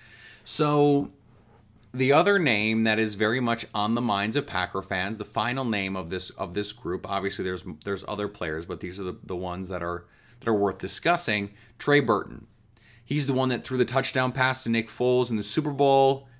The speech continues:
Philly special, it did the whole thing. Former quarterback at Florida,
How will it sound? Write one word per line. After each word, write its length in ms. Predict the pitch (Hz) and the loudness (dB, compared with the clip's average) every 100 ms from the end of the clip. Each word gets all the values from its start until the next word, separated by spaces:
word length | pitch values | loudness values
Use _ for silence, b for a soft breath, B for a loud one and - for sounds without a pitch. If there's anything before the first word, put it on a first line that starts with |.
| b | b
Philly 240 | - 98 | 0 0
special, 720 | 90 - 147 147 - 139 131 123 | 0 -2 2 2 2 0 2 2
it 100 | 110 | 0
did 160 | 120 | 0
the 100 | 117 | 0
whole 200 | 113 113 | 2 0
thing. 400 | 113 85 58 - - _ _ - _ _ _ _ b b b b b b _ | 0 -8 -10 -12 -20 _ _ -20 _ _ _ _ b b b b b b _
Former 360 | - 131 131 | -2 2 2
quarterback 760 | 127 - 131 110 104 98 98 - | 0 2 4 4 6 4 2 -2
at 160 | 110 95 | -4 -4
Florida, 680 | - 90 90 85 85 85 | -6 -4 -2 -2 -2 -2